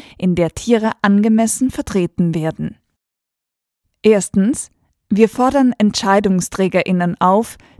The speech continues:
den Einsatz von N G Os für die Belange von Tieren als integralen Bestandteil politischer Vertretung anzuerkennen. Zweitens, wir ermutigen staatliche Institutionen und die Zivilgesellschaft,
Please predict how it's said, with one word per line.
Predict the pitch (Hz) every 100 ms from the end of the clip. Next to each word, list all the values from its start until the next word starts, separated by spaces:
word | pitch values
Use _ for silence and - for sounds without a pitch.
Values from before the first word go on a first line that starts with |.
| -
den | 202 -
Einsatz | 220 262 262 226 -
von | 190 170
N | 175
G | 170 180
Os | 180 196 208 -
für | 190
die | 180
Belange | 180 175 175 202 196
von | - 180
Tieren | - 202 208 202 208 - -
als | 208 202 -
integralen | 254 285 269 247 190 190 202 226
Bestandteil | 190 180 185 190 202 185 180
politischer | - 190 196 202 190 190
Vertretung | 208 - 226 226 185 175
anzuerkennen. | - 165 - 180 170 185 175 160 - _ _ _ _ _ _ _ _ _ _ - - - - - -
Zweitens, | - 175 165 196 254 - - _ _ _ _ _ _
wir | 190 220
ermutigen | - 214 208 226 285 - 254 240
staatliche | 226 190 180 - 202 190
Institutionen | 160 185 190 180 175 - 185 190 202 240 285
und | - 180 - -
die | 185
Zivilgesellschaft, | - 175 202 214 190 175 175 175 196 208 -